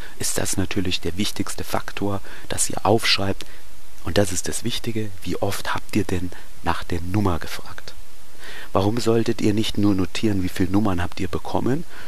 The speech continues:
Nun, weil das eben nur indirekt in in euren Möglichkeiten liegt, ja. Ihr könnt viele Frauen fragen, das ist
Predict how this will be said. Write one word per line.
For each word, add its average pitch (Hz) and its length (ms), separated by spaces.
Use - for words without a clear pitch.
Nun, 104 200
weil 95 200
das 120 260
eben 110 260
nur 98 220
indirekt 131 880
in 87 440
in 92 440
euren 95 360
Möglichkeiten 107 600
liegt, - 300
ja. - 200
Ihr 95 80
könnt 92 260
viele 104 240
Frauen 87 320
fragen, 87 540
das - 160
ist - 200